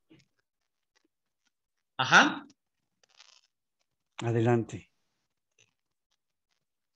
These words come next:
Speaker 1: Sí, sí. Eh, dinos,
Speaker 2: Sin
Speaker 1: Esteban.
Speaker 2: pregunta. Bueno, gracias. Gracias.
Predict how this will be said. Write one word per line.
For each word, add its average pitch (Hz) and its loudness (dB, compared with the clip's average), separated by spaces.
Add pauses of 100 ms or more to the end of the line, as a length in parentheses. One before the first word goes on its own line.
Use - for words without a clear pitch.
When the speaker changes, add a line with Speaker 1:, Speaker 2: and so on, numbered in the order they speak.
(160)
Speaker 1:
Sí, 156 -4
sí. 160 -4 (200)
Eh, 120 -2 (420)
dinos, 170 2
Speaker 2:
Sin 135 2
Speaker 1:
Esteban. 127 2
Speaker 2:
pregunta. 110 -4 (200)
Bueno, 110 -2 (160)
gracias. 113 -10 (540)
Gracias. 113 -8